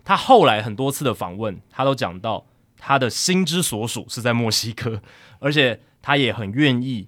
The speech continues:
如果未来有国际赛，他要帮墨西哥打球。那后来他也在去年，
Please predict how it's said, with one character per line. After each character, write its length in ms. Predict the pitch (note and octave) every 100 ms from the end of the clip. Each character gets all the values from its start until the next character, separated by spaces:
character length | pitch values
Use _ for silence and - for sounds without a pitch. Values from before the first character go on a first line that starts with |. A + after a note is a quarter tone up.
| -
如 120 | A#2+
果 140 | C#3+ A#2
未 160 | C#3
来 60 | B2+
有 100 | G2
国 180 | G2 G2+
际 160 | A#2
赛， 300 | G#2 A2+ F#2 - _
他 160 | B2+
要 280 | B2 B2 A2+
帮 220 | G2+ A#2
墨 140 | A#2 A#2
西 100 | G#2+
哥 120 | G#2+
打 180 | G#2 D2+
球。 160 | - F2+
那 120 | D3
后 180 | - F#3+
来 120 | A#2+
他 100 | C#3+
也 80 | C3
在 100 | B2+
去 300 | - - C3
年， 220 | F#2+ E2